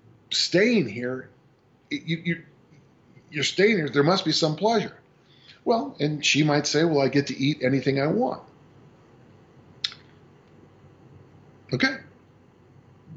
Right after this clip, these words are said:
You are choosing the joy of comfort food or food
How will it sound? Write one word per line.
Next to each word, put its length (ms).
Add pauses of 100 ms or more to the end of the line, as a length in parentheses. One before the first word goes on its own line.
(300)
You 360
are 120
choosing 680 (180)
the 120
joy 500
of 220 (300)
comfort 440
food 260
or 100
food 420